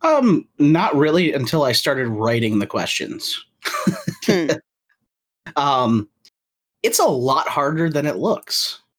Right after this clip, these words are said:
Speaker 1: I mean, just you, re-, knowing you have to research things and try to come up with a question that's entertaining, that has, uh, as we talked on in past episodes, has some ins to it. Um,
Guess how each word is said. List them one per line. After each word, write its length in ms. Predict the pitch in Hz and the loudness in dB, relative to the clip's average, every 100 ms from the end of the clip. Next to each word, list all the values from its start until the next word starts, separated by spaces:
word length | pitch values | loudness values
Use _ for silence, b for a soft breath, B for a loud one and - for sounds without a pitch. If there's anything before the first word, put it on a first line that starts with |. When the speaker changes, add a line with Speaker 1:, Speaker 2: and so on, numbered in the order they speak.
| _ _ _ _ _ _ _ _ _ _ 139 | _ _ _ _ _ _ _ _ _ _ -6
Speaker 1:
I 80 | |
mean, 160 | 135 135 | -4 -2
just 180 | 139 - | -2 -2
you, 140 | 151 131 | -4 -4
re-, 420 | 127 - 110 110 | -10 -10 -14 -8
knowing 320 | 135 160 160 | -2 2 4
you 100 | 147 | 2
have 160 | 135 123 | 0 -2
to 100 | 113 | -2
research 580 | 113 175 - 120 - - | 0 2 2 0 -2 -2
things 300 | 98 87 95 | -4 -4 -4
and 240 | 90 85 - | -6 -6 -12
try 220 | - 95 107 | -6 -4 -4
to 60 | |
come 120 | 113 | -2
up 160 | 117 - | -4 -2
with 100 | 117 | -2
a 80 | 113 | -2
question 300 | - 110 123 | -2 -2 0
that's 160 | 117 - | -2 -2
entertaining, 680 | 101 120 120 180 120 92 90 | -2 -2 0 0 0 0 -2
that 180 | 90 - | -4 -4
has, 480 | 113 107 - - - | -2 -2 -2 -4 -2
uh, 180 | 98 95 | 0 0
as 120 | 85 | -2
we 80 | 110 | -4
talked 260 | 120 107 | -4 -2
on 80 | 110 | 0
in 140 | 98 95 | 0 -2
past 280 | - 113 - | -4 -6 -6
episodes, 240 | 104 95 | -8 -4
has 160 | 117 - | -4 -2
some 140 | 113 | -2
ins 300 | 143 139 139 | 2 2 2
to 160 | - 95 | 0 -2
it. 180 | 76 - B B _ _ - | -2 -6 B B _ _ -4
Um, 440 | 110 104 92 92 | 0 0 0 -2